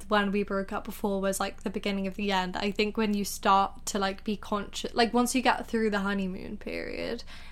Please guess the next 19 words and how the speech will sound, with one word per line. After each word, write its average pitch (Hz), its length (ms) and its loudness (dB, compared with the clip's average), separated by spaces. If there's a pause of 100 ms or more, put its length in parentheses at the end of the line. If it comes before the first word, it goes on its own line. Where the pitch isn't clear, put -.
and 214 160 6
you 202 100 0
start 202 380 2
being 196 400 0 (180)
very 190 500 0
aware 190 500 -2
of, - 160 -8
like, - 300 -8 (180)
the - 180 -2
issues 214 460 -4
in 196 140 -2
your 190 180 -2
relationship - 960 -6
and 208 120 -4
having 190 360 0
to - 100 -6
work 185 300 -2
through - 380 -6
those, - 580 -6